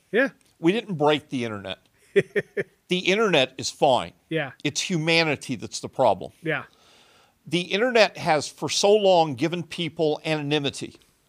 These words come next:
Speaker 2: They could say things they would never say to your face.
Speaker 1: Uh-huh.
Speaker 2: And they would hide from it. Flaming became a contest.
Speaker 1: Yeah.
Speaker 2: And they, they took pride in how abusive they could be to other people.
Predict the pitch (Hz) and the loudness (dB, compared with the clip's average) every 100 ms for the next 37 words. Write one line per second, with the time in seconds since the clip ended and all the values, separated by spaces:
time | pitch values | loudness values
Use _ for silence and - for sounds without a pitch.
0 | _ _ _ - 151 165 127 - 240 240 | _ _ _ -4 -4 -4 -4 -2 2 2
1 | 190 170 101 - 208 175 107 120 160 180 | 0 -8 -8 -6 -2 -2 -4 -6 0 0
2 | 123 117 - - 151 123 135 107 - 127 | 0 -6 -4 0 0 0 -8 -10 -6 -6
3 | - - 180 156 151 143 _ _ _ _ | -6 -8 -6 -4 -4 -8 _ _ _ _
4 | _ 160 160 139 180 151 131 - 196 208 | _ 0 0 2 0 0 -4 -4 -2 -2
5 | - 156 117 - - 190 269 247 156 135 | -2 -8 -10 -12 -4 -2 0 -4 -6 -4
6 | 151 - 180 147 - - 226 254 202 - | -6 -4 -6 -6 -10 -8 -6 -6 -8 -8
7 | 87 - - - 170 151 127 _ _ _ | -10 -10 -14 -14 -8 -8 -10 _ _ _
8 | _ _ _ _ _ _ - 190 180 180 | _ _ _ _ _ _ 4 6 6 4
9 | 151 190 175 190 185 - - - - 202 | 0 0 0 -2 -2 -4 -10 -12 -2 0
10 | 247 247 107 - 156 143 190 180 175 135 | 2 0 -4 -6 -8 -4 -2 0 -2 -4
11 | 113 165 247 - 139 95 113 139 170 123 | -4 -4 -2 -2 -2 -2 -2 -2 -4 -4
12 | 151 143 170 147 131 120 - 151 95 - | -6 -4 -2 0 -2 -6 -6 -6 -8 -12